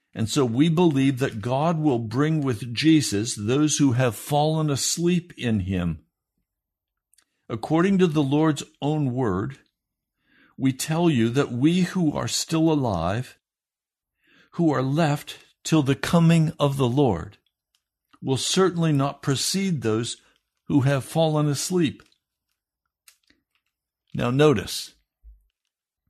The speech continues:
"For the Lord himself will come down from heaven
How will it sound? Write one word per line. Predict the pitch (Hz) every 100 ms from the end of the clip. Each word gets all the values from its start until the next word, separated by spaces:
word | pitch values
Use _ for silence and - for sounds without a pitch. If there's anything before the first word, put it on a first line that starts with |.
| _ _ - _
"For | - 143
the | 127
Lord | 127 139 185 165
himself | 156 143 - - 156 107 -
will | - 123
come | 123 139 117
down | 123 147 170 165
from | 143 113
heaven | 127 104 90 127